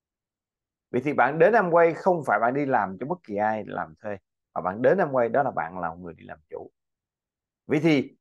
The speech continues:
đầu tiên, nếu bạn, những bạn nào mà đang khát khao, đang mong muốn đi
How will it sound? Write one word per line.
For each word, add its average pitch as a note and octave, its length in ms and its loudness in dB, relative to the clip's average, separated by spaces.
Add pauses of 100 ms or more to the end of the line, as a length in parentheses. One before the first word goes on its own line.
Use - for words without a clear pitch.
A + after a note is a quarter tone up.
(120)
đầu C#3+ 360 4
tiên, F3+ 240 4
nếu A3+ 140 6
bạn, A#2 220 2
những D#3 160 -2
bạn A2+ 280 0
nào A2+ 320 4
mà G2+ 180 0
đang C#3+ 240 4
khát G#3 240 0
khao, D#3 400 2
đang D3+ 220 2
mong D#3 240 0
muốn F#3+ 260 0
đi D#3+ 80 -8